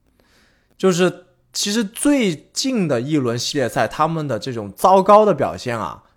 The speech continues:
某种程度上是影-，影响了我们对他可能说整个赛季以及未来的这种期待吧，或者是说一个评价。其实你去看阿德巴约，我觉得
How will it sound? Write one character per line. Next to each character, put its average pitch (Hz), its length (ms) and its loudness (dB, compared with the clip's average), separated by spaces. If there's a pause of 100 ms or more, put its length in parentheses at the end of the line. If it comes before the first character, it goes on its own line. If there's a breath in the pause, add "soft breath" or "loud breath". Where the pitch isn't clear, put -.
(140)
某 170 180 2
种 208 160 2
程 131 200 -6
度 143 100 -6
上 131 220 -4
是 117 480 -6
影-， 127 420 -12
影 180 320 -6
响 113 240 -2
了 104 60 -4
我 104 160 -6
们 92 180 -14
对 123 180 -6
他 127 280 -4 (240 loud breath)
可 - 100 -16
能 104 140 -8
说 139 160 -6
整 117 200 -8
个 117 120 -6
赛 175 240 2
季 147 160 -6
以 101 240 -12
及 101 180 -10
未 180 280 0
来 98 280 -4
的 135 220 -4 (280 soft breath)
这 123 160 -8
种 95 360 -10 (880)
期 - 220 -2
待 202 180 4
吧， - 140 -12
或 151 160 -4
者 107 80 -6
是 110 120 -10
说 117 220 -4
一 120 80 -6
个 143 80 -4
评 107 260 -12
价。 151 200 0 (600 soft breath)
其 - 200 -2
实 277 160 2
你 214 160 -2
去 135 120 -6
看 196 200 2
阿 160 220 4
德 180 80 2
巴 165 140 2
约， 165 80 0
我 151 120 0
觉 123 120 -4
得 190 120 0